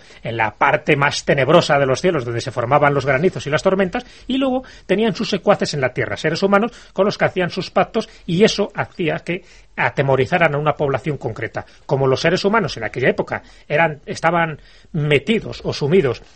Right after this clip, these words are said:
en esas creencias tan irracionales, es decir, tan supersticiosas, sí que hacían una serie de pactos económicos para que esto no ocurriera. Entonces, dentro de, de, de este contexto es cuando ocurre este fenómeno de Magonia. Es decir, personajes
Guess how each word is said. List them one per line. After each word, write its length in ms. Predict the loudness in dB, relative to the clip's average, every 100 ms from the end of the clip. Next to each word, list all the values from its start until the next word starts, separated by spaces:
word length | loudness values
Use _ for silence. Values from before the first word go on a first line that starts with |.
| -8
en 160 | -2
esas 280 | 0 0 0
creencias 500 | 0 0 0 -4 -4 -12 0
tan 160 | 2
irracionales, 640 | 4 2 0 2 2 2 -8
es 80 |
decir, 220 | -8 -8 -4
tan 200 | -4 -2
supersticiosas, 760 | -2 -2 -2 0 2 0 -2 -8 -20 -12
sí 220 | -6 -4
que 120 | -2
hacían 320 | -4 -2 -2
una 140 | -2 -4
serie 180 | -2 -2
de 100 | -2
pactos 320 | -2 -4 -2
económicos 440 | 0 2 2 0
para 220 | 0 0
que 100 | 2
esto 300 | 0 0 -4 -2
no 160 | 0
ocurriera. 440 | 0 0 -4 -4 -6 -8 -20
Entonces, 260 | -4 0 2
dentro 240 | 2 0
de, 100 | -2
de, 180 | 0 -2 -2
de 140 | -6
este 160 | -6 -4
contexto 360 | -2 -2 -2
es 80 | -2
cuando 260 | 0 0 0
ocurre 300 | 2 2 2 -6 -6
este 220 | -4 -4
fenómeno 400 | -4 -2 0 0
de 140 | 0
Magonia. 400 | 2 2 2 0 -14
Es 180 | -18
decir, 160 | -14 -12
personajes 580 | -6 -4 0 0 0 -8